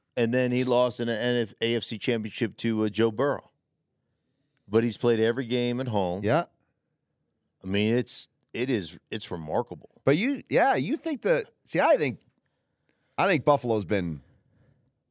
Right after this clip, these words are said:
Speaker 2: this is their
Speaker 1: Oh, man.
Speaker 2: moment. This
Speaker 1: Bu-,
Speaker 2: is Buffalo's moment.
Speaker 1: I feel
Speaker 2: They
Speaker 1: like
Speaker 2: get,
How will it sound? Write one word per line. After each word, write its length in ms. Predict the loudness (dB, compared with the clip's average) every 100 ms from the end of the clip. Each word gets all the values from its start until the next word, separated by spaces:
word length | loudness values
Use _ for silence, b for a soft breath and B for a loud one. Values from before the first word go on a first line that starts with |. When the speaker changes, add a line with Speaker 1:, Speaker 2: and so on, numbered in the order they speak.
| 0
Speaker 2:
this 220 | 0 2
is 100 | -2
their 160 | 2 2
Speaker 1:
Oh, 20 |
man. 220 | 2 0
Speaker 2:
moment. 260 | 0 -4 -4
This 180 | 0 2
Speaker 1:
Bu-, 80 | 0
Speaker 2:
is 60 |
Buffalo's 560 | 0 0 0 -2 -2 -4
moment. 520 | -10 -4 2 4 4 2
Speaker 1:
I 20 |
feel 80 | 4
Speaker 2:
They 40 |
Speaker 1:
like 220 | 6 2
Speaker 2:
get, 80 | 0